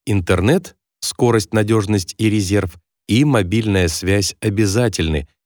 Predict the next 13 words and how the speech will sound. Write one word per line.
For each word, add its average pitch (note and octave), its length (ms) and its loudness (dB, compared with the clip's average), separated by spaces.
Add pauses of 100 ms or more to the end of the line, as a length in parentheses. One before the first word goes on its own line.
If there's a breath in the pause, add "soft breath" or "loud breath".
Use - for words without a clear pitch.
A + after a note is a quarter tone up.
(160)
как - 260 0
и F#2 60 0
наличие F2 760 0 (120)
зарядных F#2+ 640 0
устройств G#2+ 640 -2 (220)
для F2+ 280 0
разных G2+ 460 0
моделей F#2 540 0
мобильных F2 500 -2
телефонов. F#2 580 -4 (600)
Удивительно, A2+ 720 0
но F2+ 360 0
Apple B2 520 0